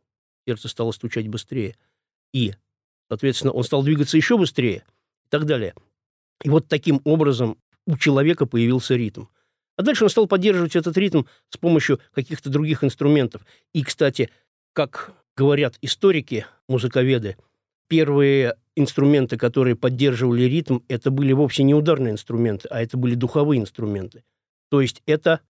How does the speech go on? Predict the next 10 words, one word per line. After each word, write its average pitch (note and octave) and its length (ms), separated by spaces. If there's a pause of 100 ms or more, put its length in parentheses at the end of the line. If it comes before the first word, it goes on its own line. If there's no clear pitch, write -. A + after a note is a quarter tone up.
(120)
был E3+ 560
элемент D#3 500
дыхания, B2+ 520
потому A#2+ 320
что, - 220 (220)
когда C3 280
мы A2+ 120
дышим, A#2 440 (440)
вдох-выдох, C3 540
вдох-выдох, A#2+ 580